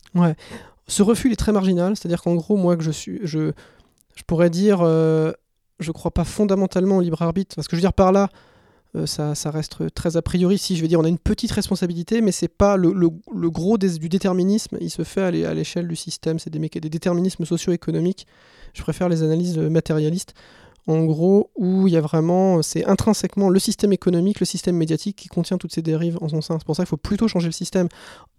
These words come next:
Évidemment, euh, dans ma vie de tous les jours, j'ai l'impression d'agir en tant qu'a-, en, en tant qu'acteur. Donc, euh, c'est des, on va dire, c'est assez marginal. Euh,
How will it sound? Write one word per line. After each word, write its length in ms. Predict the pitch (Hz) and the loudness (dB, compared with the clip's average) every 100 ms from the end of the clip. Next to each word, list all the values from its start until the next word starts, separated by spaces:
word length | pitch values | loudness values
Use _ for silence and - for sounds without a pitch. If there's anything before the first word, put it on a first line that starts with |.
| - | -4
Évidemment, 640 | 160 147 160 175 214 214 - - _ _ - | -2 0 2 4 4 4 -2 -20 _ _ -8
euh, 520 | 160 151 160 165 160 | -6 -4 -2 -2 0
dans 140 | 156 | 2
ma 120 | 151 | 2
vie 80 | 151 | 0
de 60 | 156 | -4
tous 100 | - | -2
les 120 | 160 | 0
jours, 180 | 165 202 | 2 2
j'ai 100 | 156 | 0
l'impression 380 | 151 - 156 175 | -2 -4 -2 0
d'agir 260 | 160 160 | 0 -2
en 80 | 151 | -4
tant 140 | - | -6
qu'a-, 140 | 156 - | -8 -8
en, 100 | 170 | -6
en 40 | 156 | -6
tant 260 | - 151 | -4 -4
qu'acteur. 440 | 160 151 - 196 196 | -2 -4 2 4 4
Donc, 260 | 180 180 | 2 2
euh, 80 | 170 - - - _ - | 0 0 -8 -20 _ -8
c'est 140 | - | -4
des, 120 | 170 165 _ - | -2 -4 _ 0
on 60 | |
va 100 | 175 | 4
dire, 160 | 190 214 | 4 4
c'est 240 | - 214 | 2 2
assez 240 | 208 - 262 | 4 4 4
marginal. 580 | 220 180 214 220 277 254 | 4 4 6 6 6 4
Euh, 340 | 175 175 180 | 2 0 -4